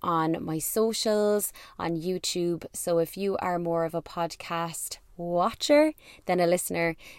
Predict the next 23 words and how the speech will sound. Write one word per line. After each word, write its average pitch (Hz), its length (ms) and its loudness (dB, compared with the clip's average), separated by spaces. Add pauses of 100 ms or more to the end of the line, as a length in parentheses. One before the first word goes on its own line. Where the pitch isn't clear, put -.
um, 160 240 -2
I 160 120 -6
have 156 260 -4
you 151 180 -2
covered. - 600 -2 (380)
But - 160 -2
thank 233 280 2
you 240 120 0
so 214 140 -2
much 185 220 0
for 170 140 -2
listening. 160 640 0 (360)
And 170 540 -2 (320)
the 196 80 0
takeaway 208 560 4
I 196 40 8
want 175 300 0
you 170 60 -6
to 165 80 2
take 165 480 -2
from 160 560 0 (160)
today's 165 760 0 (180)
podcast 160 640 -2